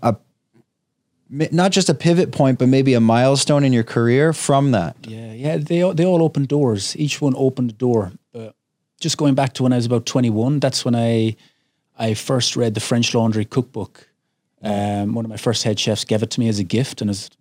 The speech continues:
Speaker 2: first cookbook like this that I read, and I was like, "Wow, this, this, this place is incredible." The stories, the philosophy, the ingredients, the finesse, the art.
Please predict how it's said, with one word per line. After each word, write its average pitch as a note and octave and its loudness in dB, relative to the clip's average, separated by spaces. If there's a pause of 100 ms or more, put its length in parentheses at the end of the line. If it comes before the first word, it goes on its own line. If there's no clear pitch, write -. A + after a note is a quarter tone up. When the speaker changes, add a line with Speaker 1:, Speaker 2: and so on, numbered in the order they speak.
Speaker 2:
first - -6
cookbook - -20 (480)
like A2+ -6
this G2+ -8
that G2+ -4
I G2 0
read, G2 0
and G2 -12
I - -12
was - -20
like, - -20 (100)
"Wow, G2 -6 (100)
this, - -20 (160)
this, - -20
this - -8 (220)
place G2 -20
is F#2 -20
incredible." A2+ -8 (380)
The - -20
stories, A#2+ 0
the F#2+ -6
philosophy, A2+ -4
the G2+ -18
ingredients, A#2 -12
the - -20
finesse, A2 -6
the F2+ -10
art. A2+ -4